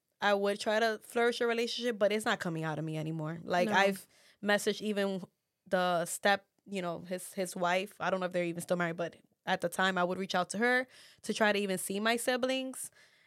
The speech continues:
Speaker 1: And it was always an excuse. So I was like, "You know what?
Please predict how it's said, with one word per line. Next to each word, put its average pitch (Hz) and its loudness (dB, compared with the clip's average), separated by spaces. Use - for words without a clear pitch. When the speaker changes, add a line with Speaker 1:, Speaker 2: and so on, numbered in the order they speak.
Speaker 1:
And 202 2
it 196 6
was 202 2
always 214 4
an 208 2
excuse. 214 -4
So 233 2
I 233 6
was 247 -2
like, 240 0
"You 247 -2
know 269 0
what? 262 2